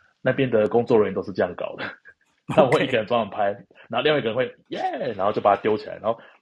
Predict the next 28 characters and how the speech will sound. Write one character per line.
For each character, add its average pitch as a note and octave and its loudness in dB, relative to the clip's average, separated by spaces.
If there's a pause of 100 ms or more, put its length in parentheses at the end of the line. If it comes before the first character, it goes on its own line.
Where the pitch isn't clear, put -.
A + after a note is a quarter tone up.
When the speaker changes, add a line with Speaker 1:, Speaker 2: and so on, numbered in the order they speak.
Speaker 1:
他 - -4
们 E3+ 0
好 E2+ -8
厉 A2 -10
害 A2 -2
啊， F#2 -12
都 C#3+ -6
可 C#3 -2
以 B2+ 0
把 F#2 -4
那 A#2 -8
个 C3+ -4
围 G2+ -6
巾 A2 -12
丢 G#2+ -2
了， G2 -2
就 F#2 -10
是 G2+ -6 (440)
波 B2 6
浪 G2 0
形， - -18 (640)
然 - -10
后 A#2+ -4 (140)
拍 - -4
起 G#2 -10
来 F2+ -12
就 A2 -4
很 F#2 -6